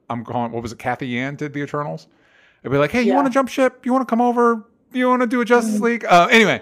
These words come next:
Speaker 1: brief correction here. It was Chloe Zhao that directed The Eternals. Cathy Yan directed Birds of Prey, two movies that I both really enjoy from two very different but still very talented directors.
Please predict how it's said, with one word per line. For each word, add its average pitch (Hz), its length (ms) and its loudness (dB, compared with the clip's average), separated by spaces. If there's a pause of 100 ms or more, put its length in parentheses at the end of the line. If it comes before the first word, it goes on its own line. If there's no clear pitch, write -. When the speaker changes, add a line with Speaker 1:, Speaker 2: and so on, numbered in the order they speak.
Speaker 1:
brief 240 240 -6
correction 104 340 -10
here. 104 100 -6
It 104 60 -10
was 107 120 -14
Chloe 127 360 -6
Zhao 107 600 -8
that 98 240 -10
directed 104 540 -10
The 107 80 -10
Eternals. 98 480 -10
Cathy 95 320 -12
Yan 98 300 -12 (240)
directed - 220 -12
Birds 85 240 -10
of 82 100 -18
Prey, 113 360 -4 (220)
two - 140 -10
movies 101 440 -8
that 95 160 -12
I 92 40 -8
both 90 280 -10
really 95 240 -8
enjoy 127 480 -4 (220)
from 117 220 -4
two 127 280 -6
very 120 240 -2
different 123 420 -6
but 104 100 -12
still - 240 -10
very 101 240 -6
talented 113 640 -10
directors. 107 500 -6